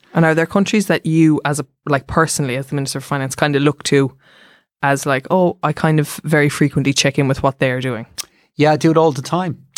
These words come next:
Speaker 2: Do it all the time. Uh, uh, always, uh, uh, uh, very much aware of what the larger economies, uh, near us and across the world are doing. Clearly what the U K is doing,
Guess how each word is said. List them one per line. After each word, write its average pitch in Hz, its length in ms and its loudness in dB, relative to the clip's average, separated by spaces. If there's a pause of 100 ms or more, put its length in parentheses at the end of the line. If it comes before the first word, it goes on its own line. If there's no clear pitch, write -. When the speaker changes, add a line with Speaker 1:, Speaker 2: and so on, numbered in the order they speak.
(140)
Speaker 2:
Do 151 160 0
it 151 60 2
all 147 140 2
the 127 120 -2
time. 151 480 -2
Uh, 117 360 -4 (440)
uh, 120 340 0
always, 123 920 2 (160)
uh, 113 300 -4 (380)
uh, 113 260 -8 (380)
uh, 127 240 -8 (360)
very 123 220 2
much 117 260 0
aware 113 200 2
of 110 100 -2
what 113 140 -2
the 113 80 -4
larger 113 380 0
economies, 110 680 -2 (100)
uh, 104 320 -4 (360)
near 113 300 2
us 107 180 -2
and 110 80 -2
across 107 320 -2
the 117 100 -6
world 110 300 0
are 107 80 0
doing. 110 380 0
Clearly 110 280 -2
what 104 160 -4
the 113 80 -2
U 107 140 0
K 110 240 -2
is 104 160 -6
doing, 107 400 -2